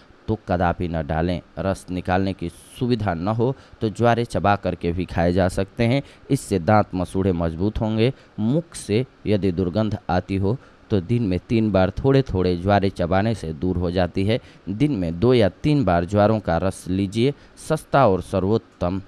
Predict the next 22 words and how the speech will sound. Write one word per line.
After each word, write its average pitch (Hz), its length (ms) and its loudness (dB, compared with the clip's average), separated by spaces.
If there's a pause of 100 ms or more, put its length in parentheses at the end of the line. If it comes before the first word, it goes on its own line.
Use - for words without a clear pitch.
(200)
ज्वारों 92 420 0
का 82 260 -4 (200)
रस 95 340 -4
होता 85 260 -2
है। 92 180 -2 (320)
ज्वारों 165 280 2
का 110 140 -2
रस 117 240 0
दूध, 104 400 -2
दही 95 420 2
और 95 140 4
मांस - 1500 -6
से 101 180 -2 (320)
अनेक 147 240 0
गुना 101 380 0
अधिक 107 300 0
गुणकारी 98 480 0
है। 110 160 2 (240)
दूध 127 440 -2 (960)
और 101 260 2 (420)
कोई 160 200 4
भी, 104 200 -4